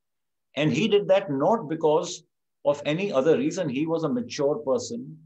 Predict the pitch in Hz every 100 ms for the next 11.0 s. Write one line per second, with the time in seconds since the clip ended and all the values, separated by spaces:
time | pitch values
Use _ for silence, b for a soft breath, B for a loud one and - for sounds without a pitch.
0 | _ - 160 139 214 220 151 151 117 104
1 | 101 101 135 - _ _ _ _ - -
2 | - _ _ _ _ _ - 113 180 214
3 | 214 202 202 220 226 - - 160 160 -
4 | 156 170 175 117 117 - 180 160 170 165
5 | 170 165 123 170 131 104 113 123 113 117
6 | - _ _ _ _ - 151 151 147 156
7 | 156 - 143 117 - 196 196 180 131 107
8 | 120 127 127 135 135 120 113 - 156 135
9 | 120 113 113 113 107 107 107 104 101 104
10 | 98 - - 120 151 - 131 - -